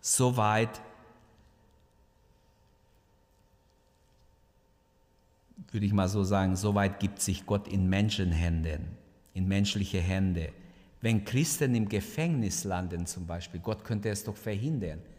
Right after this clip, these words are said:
Aber wisst ihr, was passiert? Jeder echte Christ wird ein Missionar im Gefängnis. Da steht, entsteht sofort ein neues Missionsfeld.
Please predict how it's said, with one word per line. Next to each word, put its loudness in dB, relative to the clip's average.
Aber -2
wisst -4
ihr, -4
was -4
passiert? -4
Jeder 0
echte -4
Christ -6
wird -4
ein 0
Missionar 0
im -4
Gefängnis. -6
Da -4
steht, -2
entsteht -4
sofort -2
ein 0
neues 2
Missionsfeld. -2